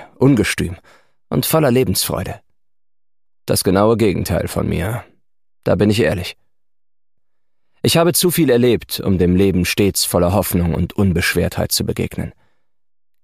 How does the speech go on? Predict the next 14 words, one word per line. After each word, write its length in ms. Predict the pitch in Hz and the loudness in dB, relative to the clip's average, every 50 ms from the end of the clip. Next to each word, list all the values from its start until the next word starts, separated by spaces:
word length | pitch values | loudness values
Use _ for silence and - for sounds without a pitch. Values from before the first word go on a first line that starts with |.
| _ _ _ _ | _ _ _ _
Catherine 440 | - - - 117 - - 156 151 147 | -2 0 0 0 2 2 2 2 4
war 100 | 135 135 | 2 2
da 100 | 120 110 | 2 2
anders. 400 | - 110 101 80 78 - - - _ _ _ _ _ _ _ _ _ _ _ _ _ _ _ _ _ _ - - - _ | 2 0 0 0 -2 -8 -10 -16 _ _ _ _ _ _ _ _ _ _ _ _ _ _ _ _ _ _ -20 -20 -8 _
Während 280 | 117 131 135 151 156 | 2 2 4 4 2
ich 180 | - 180 185 - | 2 2 2 2
alles 220 | 143 165 165 - | 2 2 2 -2
plane, 540 | - - 135 131 147 160 170 175 175 156 123 | 0 0 2 2 4 2 2 2 0 0 0
hat 140 | 143 131 - | -2 -2 -2
sie 180 | - - 156 143 | 0 0 2 2
in 100 | 143 131 | 2 2
den 140 | 143 135 | 0 0
Tag 280 | 131 - 139 123 101 - | 0 2 0 0 0 0
hineingelebt, 840 | - 98 90 87 87 90 82 87 85 85 87 - - - - - - | 0 0 2 2 2 2 2 0 0 0 -2 -4 -6 -12 -16 -18 -18